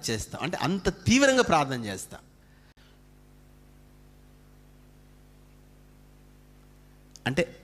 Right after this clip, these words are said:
రియల్ ప్రేయర్ వస్తుంది. ఎర్నెస్ట్లీ, తీవ్రతతో.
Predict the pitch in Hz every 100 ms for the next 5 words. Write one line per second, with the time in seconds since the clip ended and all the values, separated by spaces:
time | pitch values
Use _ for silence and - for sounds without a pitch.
0 | 95 107 151 202 208 202 - 127 110 76
1 | - 95 95 - 82 - - - - -
2 | - - - - - - 131 160 165 160
3 | 139 - 127 113 95 87 - - - -
4 | - - - - - - - - 202 208
5 | 190 170 170 139 127